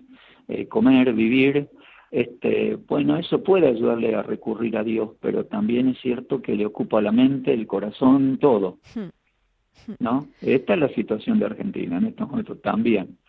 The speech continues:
Speaker 2: Hmm.
Speaker 1: ¿no? Este, es una situación sociocultural, eh, muy particular en este momento.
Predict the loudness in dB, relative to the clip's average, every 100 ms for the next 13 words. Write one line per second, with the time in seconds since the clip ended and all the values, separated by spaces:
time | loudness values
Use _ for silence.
0 | -20 -14 -8 -4 -6 -8 -20 -20 -18 -6
1 | -6 -6 -4 -2 -2 -4 -6 -8 -8 -6
2 | -2 -2 0 -2 -2 -4 -4 -2 0 0
3 | 0 -4 -2 -4 -2 -4 0 2 4 2
4 | -2 -10 _ _ _ -10 -6 -4 -2 -2
5 | -2 -4 -6 -6 -2 2 2 0 -4 -4
6 | -4 -2 -2 0 0 -4 -10 -16